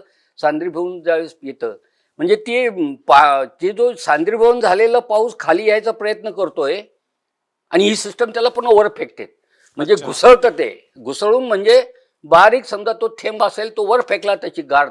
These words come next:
Speaker 1: तयार होते, अजून पुन्हा वर फेक-, त्याला खाली येऊच देत नाही, मग अजून जाडी होते,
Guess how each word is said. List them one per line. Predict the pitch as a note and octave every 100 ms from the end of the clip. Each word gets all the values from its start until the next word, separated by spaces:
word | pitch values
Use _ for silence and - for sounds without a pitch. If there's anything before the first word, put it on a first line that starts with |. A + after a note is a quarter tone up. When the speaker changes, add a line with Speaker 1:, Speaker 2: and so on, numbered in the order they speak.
| -
Speaker 1:
तयार | B2 A#2
होते, | F#2+ - _ -
अजून | E3+ C4+
पुन्हा | B3+ B3+ C4 A#3+
वर |
फेक-, | B3 G#3 G3+
त्याला | G#3+ G3
खाली | A#3
येऊच | C#4 D#4
देत | A#3+ G3
नाही, | E3 B2+ A2 _ _ _
मग | D3 E3+
अजून | F#3 G#3 B3+
जाडी | A3+ G#3
होते, | G#3+ F3 C3 A2 _